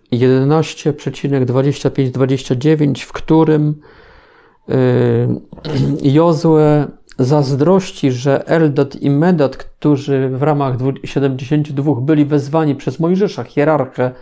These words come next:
najwyższego, do namiotu spotkania, nie poszli z jakichś tam powodów, y, a jednak otrzymali tego samego ducha, co pozostali, którzy posłuchali i byli z Mojżeszem. Y,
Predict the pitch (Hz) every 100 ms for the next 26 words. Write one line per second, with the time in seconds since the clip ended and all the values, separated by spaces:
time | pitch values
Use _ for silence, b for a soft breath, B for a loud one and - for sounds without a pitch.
0 | B B B B B 143 135 135 - -
1 | 147 131 131 127 156 143 143 143 127 -
2 | 127 - - 170 175 180 160 180 190 190
3 | 160 - 135 127 127 135 - 135 135 151
4 | 170 170 - - - B B B B B
5 | B B B - 135 131 135 131 131 -
6 | - 185 190 190 185 190 - 175 - 160
7 | 160 151 156 151 - 143 143 131 135 135
8 | 127 - - 127 131 127 147 135 127 127
9 | 127 156 185 - - 143 135 139 - 123
10 | 131 120 - 143 120 123 - - 180 151
11 | - _ b b b b b b b b
12 | _ _